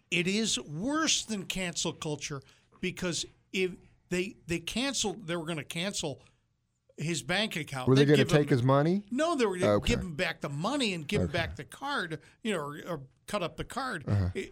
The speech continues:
Speaker 1: I, but the idea that you can't do business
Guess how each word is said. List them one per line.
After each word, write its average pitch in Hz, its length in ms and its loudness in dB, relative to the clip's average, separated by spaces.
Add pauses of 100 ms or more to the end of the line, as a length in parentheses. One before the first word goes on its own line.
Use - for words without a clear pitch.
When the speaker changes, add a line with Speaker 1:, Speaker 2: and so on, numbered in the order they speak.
Speaker 1:
I, 180 60 -12
but 175 340 -4 (380)
the 190 200 -2
idea 254 460 -2
that 180 260 -4
you 175 140 -6 (160)
can't 208 340 -6 (160)
do 185 160 -2
business 147 880 -6